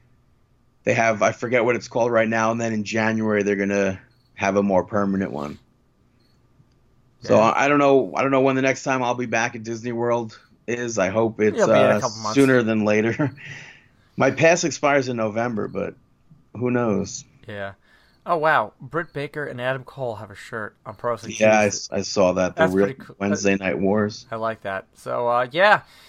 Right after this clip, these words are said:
Speaker 2: you'll be hearing from us later this week with the Wednesday Night Wars, but we just wanna drop this special podcast for you guys. Uh, and if you like it, let us know. Go to at Marking Out on Twitter. Say, "Hey, the Disney Cast, the Disney Experience was, uh, outstanding. It was cool to hear about, uh, your experience."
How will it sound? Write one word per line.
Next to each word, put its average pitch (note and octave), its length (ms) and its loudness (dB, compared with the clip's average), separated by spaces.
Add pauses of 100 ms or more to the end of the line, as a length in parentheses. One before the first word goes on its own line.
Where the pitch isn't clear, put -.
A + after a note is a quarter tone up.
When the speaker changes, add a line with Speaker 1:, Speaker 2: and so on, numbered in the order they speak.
(140)
Speaker 2:
you'll D3+ 140 -2
be D3+ 120 -6
hearing E3 220 -6
from D3+ 220 -10
us C3+ 160 -8
later F#3 240 0
this C#3+ 200 -6
week B2 200 -8
with C3+ 100 -14
the A#2 80 -12
Wednesday A#2 240 -10
Night A2+ 120 -6
Wars, C3+ 280 -4
but F#3+ 180 -18
we B3+ 120 -14
just - 160 -18
wanna C#4 140 -12
drop C#4 200 -4
this C4 140 -12
special C4+ 320 -4
podcast C#4+ 420 -4
for - 140 -10
you B2 40 -10
guys. A2+ 360 -4 (400)
Uh, E3 240 4
and G3 100 2
if G3 140 -10
you F#3 80 -6
like B3+ 200 0
it, F4 140 -6 (160)
let D#3 220 0
us D3+ 120 -10
know. A#3 440 2
Go D#3 160 0
to C#3 420 2
at D#3+ 220 0
Marking D#3 280 -2
Out D#3 80 0
on D3+ 60 -4
Twitter. F#3+ 260 -6
Say, D#3 220 -4
"Hey, G#3+ 300 4
the D#3+ 160 -12
Disney E3+ 260 -8
Cast, E3 500 0 (360)
the D3 100 -8
Disney D#3 320 -4
Experience D3 720 -4 (440)
was, C#3 280 -10
uh, D3 40 -2
outstanding. F3 640 -4
It D#3 60 -6
was B2+ 120 -10
cool D3+ 240 -8
to C#3 340 -8
hear D3 160 -10
about, C3+ 340 -6
uh, C3 180 -8
your A#2+ 220 -8
experience." G3 640 -6